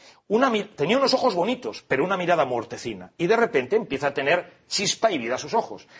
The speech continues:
Y al final sus ojos resultan hermosos. Porque de nada te sirve tener unos ojos bonitos si no tienen vida. Se nota mucho su ausencia,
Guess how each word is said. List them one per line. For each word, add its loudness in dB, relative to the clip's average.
Y -6
al -2
final -2
sus -10
ojos -2
resultan -6
hermosos. -14
Porque -2
de 4
nada -2
te -8
sirve -6
tener -4
unos -6
ojos -2
bonitos -4
si -12
no -2
tienen -2
vida. -10
Se 0
nota 4
mucho -4
su -16
ausencia, -14